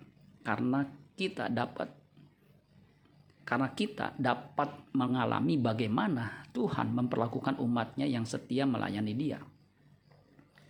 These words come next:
Karena itu, saudara-saudaraku yang kekasih, berdirilah teguh, jangan goyah,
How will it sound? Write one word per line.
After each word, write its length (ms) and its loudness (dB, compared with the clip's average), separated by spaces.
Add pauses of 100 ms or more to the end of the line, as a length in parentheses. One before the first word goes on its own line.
(280)
Karena 240 0
itu, 320 0
saudara-saudaraku 720 0
yang 80 -2
kekasih, 680 -6
berdirilah 520 2
teguh, 400 -2
jangan 280 2
goyah, 360 2